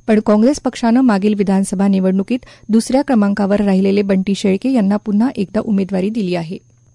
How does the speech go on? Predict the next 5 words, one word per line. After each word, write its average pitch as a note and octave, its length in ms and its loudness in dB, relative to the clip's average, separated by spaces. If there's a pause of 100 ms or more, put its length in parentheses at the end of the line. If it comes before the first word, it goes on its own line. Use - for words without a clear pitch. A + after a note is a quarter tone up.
(880)
भारतीय C4 480 2
जनता B3 280 2
पक्षाद्वारे A3+ 600 -2
विधानसभा G3+ 600 -2
मतदारसंघासाठी G3 920 -2